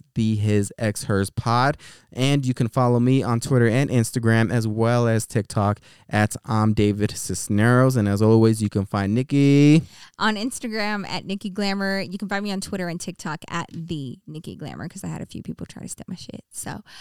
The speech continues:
Speaker 1: Mm.
Speaker 2: um, the Nikki Glamour on those two platforms. But I'll be
Speaker 1: Next
Speaker 2: there.
Speaker 1: week, we will do the, uh, conspiracy theory.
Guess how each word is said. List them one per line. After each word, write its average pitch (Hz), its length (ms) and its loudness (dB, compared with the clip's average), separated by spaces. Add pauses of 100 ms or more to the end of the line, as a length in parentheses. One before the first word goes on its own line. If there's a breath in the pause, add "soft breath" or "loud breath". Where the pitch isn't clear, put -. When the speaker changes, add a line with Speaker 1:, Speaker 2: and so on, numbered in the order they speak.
(100)
Speaker 1:
Mm. 110 100 -4
Speaker 2:
um, 208 440 -2
the 269 180 -2
Nikki 254 280 -2
Glamour 208 400 0
on 180 220 -4
those 170 200 -4
two 175 140 -8
platforms. 139 640 -10
But 120 100 0
I'll 131 120 8
be 165 80 -4
Speaker 1:
Next 156 60 -8
Speaker 2:
there. 143 80 2
Speaker 1:
week, 147 180 4 (100)
we 123 160 0
will 120 260 6
do 113 400 4
the, 104 500 2
uh, 98 200 -2
conspiracy 113 500 -2
theory. 120 320 4